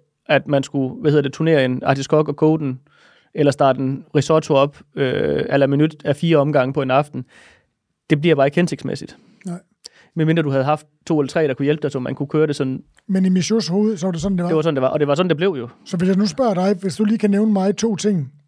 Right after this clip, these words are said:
Speaker 2: altså, hvor du bare siger, "Men det, det, det er fuldstændig ligegyldigt."
Speaker 1: Ja.
Speaker 2: Det bliver sådan, som jeg siger.
Speaker 1: Ja, jamen altså... Det,
Speaker 2: Du har garanteret også nogle ting.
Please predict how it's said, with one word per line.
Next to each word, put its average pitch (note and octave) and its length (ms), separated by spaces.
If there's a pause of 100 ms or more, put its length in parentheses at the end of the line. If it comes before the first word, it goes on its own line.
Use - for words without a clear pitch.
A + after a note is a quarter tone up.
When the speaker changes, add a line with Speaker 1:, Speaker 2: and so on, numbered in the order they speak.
(140)
Speaker 2:
altså, E3 240
hvor G3 100
du F3+ 100
bare G3+ 200
siger, F#3+ 120
"Men F#3 100
det, A3 80 (100)
det, G#3+ 240
det - 20
er G#3 60
fuldstændig G#3+ 400
ligegyldigt." E3+ 240 (220)
Speaker 1:
Ja. C#3+ 200
Speaker 2:
Det F#3 140
bliver A3 160
sådan, F#3 220
som D#3+ 140
jeg D#3 100
siger. D#3+ 200 (880)
Speaker 1:
Ja, E3 220
jamen D#3+ 160
altså... D#3 160
Det, - 300
Speaker 2:
Du F#3+ 60
har G#3+ 160
garanteret F3 260
også F3+ 140
nogle D#3 100
ting. E3 180